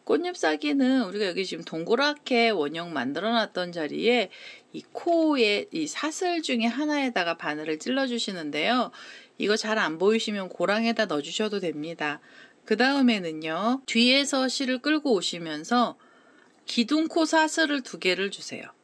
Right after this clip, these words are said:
요렇게 기둥코 사슬 두 개를 주시면 긴뜨기 기둥코가 나오는 거고요.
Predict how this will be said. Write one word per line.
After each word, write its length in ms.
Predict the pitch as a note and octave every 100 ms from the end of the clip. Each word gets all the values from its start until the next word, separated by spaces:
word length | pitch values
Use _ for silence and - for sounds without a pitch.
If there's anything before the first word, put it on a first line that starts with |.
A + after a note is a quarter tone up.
| _ _ _ _ -
요렇게 300 | F3 G3 G#3
기둥코 420 | G3+ G3 F#3 F#3
사슬 280 | G3+ G3 F#3+
두 200 | - F#3
개를 240 | G3 A3+ G#3+
주시면 580 | G3+ - G3 C4+ A3+ - - _ _ _ -
긴뜨기 640 | - A#3+ A#3+ E4 E4 D4+ B3+
기둥코가 600 | G3+ F#3 F#3 E3 F3 E3+
나오는 440 | C#3+ C#3+ G#3 A3
거고요. 580 | E3 C#3 E3+ A#3+ G#3+